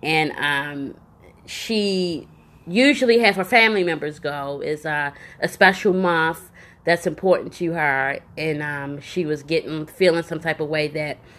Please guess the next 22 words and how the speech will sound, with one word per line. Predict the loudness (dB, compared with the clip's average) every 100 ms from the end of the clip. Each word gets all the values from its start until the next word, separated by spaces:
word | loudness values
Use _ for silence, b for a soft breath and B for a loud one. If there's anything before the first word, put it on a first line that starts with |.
| B B 2
that | 6
they | 10
maybe | 10 8 4
couldn't | 0 0
attend, | -6 -4 -2 -2
and | -2
I | -6
told | -6 -2 0
her, | 0
you | -4 -4
know, | -4 -4
"Well, | -4 -4 -4 -4 -6 -10 B B B
maybe | 2 6 6 4
this | 0 0 -2
is | -8
the | -8
time | -2 0 0 -2
for | -6
you | -6 -4
to | -4
have | -4 -8 -12
peace, | -6 -4 -2 -6 -8 -18